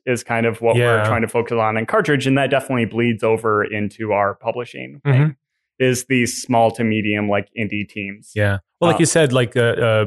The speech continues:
Speaker 2: a proven genres, the kind of a little more risk averse than other publishers. But as a, as a consumer,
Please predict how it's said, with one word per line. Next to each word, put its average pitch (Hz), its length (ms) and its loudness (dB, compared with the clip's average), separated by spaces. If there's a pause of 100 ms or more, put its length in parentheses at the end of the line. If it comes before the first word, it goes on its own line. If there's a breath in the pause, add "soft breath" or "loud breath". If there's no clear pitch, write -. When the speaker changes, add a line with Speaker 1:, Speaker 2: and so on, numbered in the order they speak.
Speaker 2:
a 127 80 0
proven 135 340 2
genres, 113 680 2
the 113 300 2
kind 127 200 0
of 117 60 2
a 123 40 4
little 131 80 4
more 131 140 4
risk 120 240 0
averse 107 320 0
than 113 80 0
other 104 120 2
publishers. 104 680 0 (420)
But 131 180 0
as 131 140 2
a, - 220 -2
as 123 120 2
a 117 60 2
consumer, 113 800 2